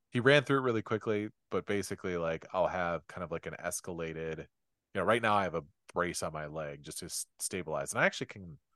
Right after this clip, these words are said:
walk around. I don't need the crutches. I'm not in, like, I don't feel any pain. I, I will feel a, a little bit every so often, um, but nothing like, nothing crazy, nothing like passing out on the kitchen floor.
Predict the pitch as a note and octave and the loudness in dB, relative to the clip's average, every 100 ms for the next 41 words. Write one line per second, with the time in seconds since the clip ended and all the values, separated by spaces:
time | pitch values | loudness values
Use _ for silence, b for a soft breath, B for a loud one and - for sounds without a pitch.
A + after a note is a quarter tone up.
0 | _ _ F2+ G#2 G2 G2 D2 D#2 E2 E2+ | _ _ 6 6 6 2 0 -4 -6 -8
1 | D#2 - D#2+ - D#2+ D2+ D#2 D2+ E2 E2 | -10 -6 -6 -6 -8 -8 -10 -6 -6 -4
2 | D2+ D2+ - _ _ _ _ _ - - | -8 -12 -18 _ _ _ _ _ -6 -4
3 | - B2 A#2 - - G#2+ G2 F#2 F2 - | 0 2 2 -2 -4 0 2 0 -4 -6
4 | F2+ F2 F2+ - F#2+ E2 C3 A2 G#2 - | -6 -4 -6 -6 -4 -2 -2 -2 -2 0
5 | B2+ G#2+ - - G#2+ A2+ A2+ A#2+ B2+ B2+ | 2 4 2 -4 -8 -6 -6 -4 -2 -2
6 | - _ - A#2 A#2+ - A2 A2 G#2 A2 | -4 _ -6 -4 -4 -4 -4 -2 -4 -6
7 | A#2 A#2+ b b b b - G2+ F2 E2 | -12 -18 b b b b -8 -2 -2 -2
8 | E2 D#2+ _ _ _ _ _ _ G2+ G2 | -6 -16 _ _ _ _ _ _ -6 2
9 | F#2 - A2+ A2 F#2 D#2+ D#2+ - _ _ | 2 2 0 -2 -2 -4 -6 -10 _ _
10 | _ A#2 A2 D#2+ - F2+ E2 C#2+ C2 C#2+ | _ -4 -4 -4 -6 -6 -6 -8 -12 -14
11 | _ G2+ A2 G2 E2+ - F2+ E2+ - E2 | _ -4 -2 -2 -6 -4 -2 -2 -4 -6
12 | D2+ C#2+ E2 - C#2 E2 C#2 A#1+ | -6 -6 -10 -12 -14 -12 -10 -10